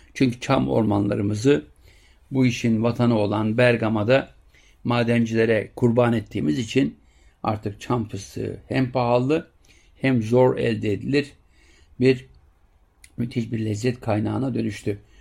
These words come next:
Onun yerine işte şu anda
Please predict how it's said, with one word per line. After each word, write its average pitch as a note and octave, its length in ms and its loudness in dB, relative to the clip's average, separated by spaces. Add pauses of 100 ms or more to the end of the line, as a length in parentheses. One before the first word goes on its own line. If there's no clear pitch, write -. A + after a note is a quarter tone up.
(140)
Onun B2+ 160 2
yerine A2 520 0 (540)
işte G#2+ 240 -4
şu - 360 -4
anda A2+ 440 -2